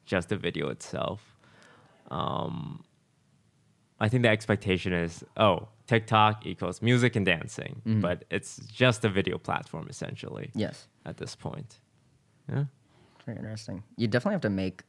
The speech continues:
Speaker 2: the content so, like, you have to think about it so fundamentally differently, too.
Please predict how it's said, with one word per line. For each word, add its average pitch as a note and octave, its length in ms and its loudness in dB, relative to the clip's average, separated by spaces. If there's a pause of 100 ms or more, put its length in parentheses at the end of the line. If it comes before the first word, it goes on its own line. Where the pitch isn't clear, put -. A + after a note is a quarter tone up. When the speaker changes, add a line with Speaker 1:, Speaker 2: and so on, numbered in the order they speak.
(100)
Speaker 2:
the G2+ 100 -2
content F#2 520 -4 (880)
so, A2 420 2
like, A#2 120 0
you C3 260 6
have D3 100 4
to B2 100 2
think G#2+ 160 2
about G2 220 2
it - 100 -10 (100)
so - 180 -4
fundamentally F#2+ 680 -4
differently, E2 580 -10 (220)
too. D#2+ 320 -8